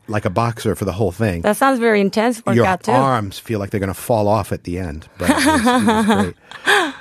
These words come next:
Speaker 1: So a lot of people, I, I guess after Chuseok, wanna start working out. That goes without saying.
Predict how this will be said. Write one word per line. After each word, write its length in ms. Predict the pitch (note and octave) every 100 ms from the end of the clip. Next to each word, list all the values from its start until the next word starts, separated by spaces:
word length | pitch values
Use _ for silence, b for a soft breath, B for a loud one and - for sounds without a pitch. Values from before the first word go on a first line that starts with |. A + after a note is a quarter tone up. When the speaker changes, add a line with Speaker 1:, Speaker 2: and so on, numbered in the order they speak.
| B
Speaker 1:
So 200 | - D#3
a 60 | D3
lot 120 | D#3+
of 80 | E3
people, 320 | E3+ D#3 C3+ - -
I, 220 | B2 B2 -
I 20 | A#2
guess 160 | A2
after 240 | A#2+ G#2 F#2
Chuseok, 360 | - G2+ F2+ F#2+
wanna 160 | F#2
start 300 | E2+ G#2+ F2+
working 280 | F#2 F#2+ G2 F#2+
out. 160 | F2+
That 160 | F2 G2+
goes 220 | F#2+ F2
without 240 | F#2 E2+ -
saying. 360 | G#2 F#2 F2